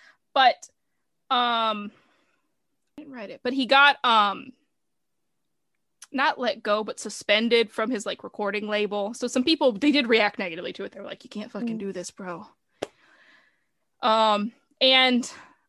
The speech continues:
Speaker 1: uh, but a lot of country artists didn't really speak out against it, but two people that did talk about it were Luke Combs and, uh, Maren Morris.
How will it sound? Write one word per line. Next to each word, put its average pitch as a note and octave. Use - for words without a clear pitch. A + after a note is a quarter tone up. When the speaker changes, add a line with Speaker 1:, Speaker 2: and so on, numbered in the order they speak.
Speaker 1:
uh, A#3
but B3
a B3
lot C4+
of D4
country B3+
artists A3
didn't G#3+
really A3
speak G#3
out G#3+
against A3+
it, A3
but G3+
two D4
people D4
that A3+
did A3
talk G3+
about G3+
it A#3
were G3
Luke A3+
Combs G3+
and, G3+
uh, F3+
Maren G#3
Morris. G#3+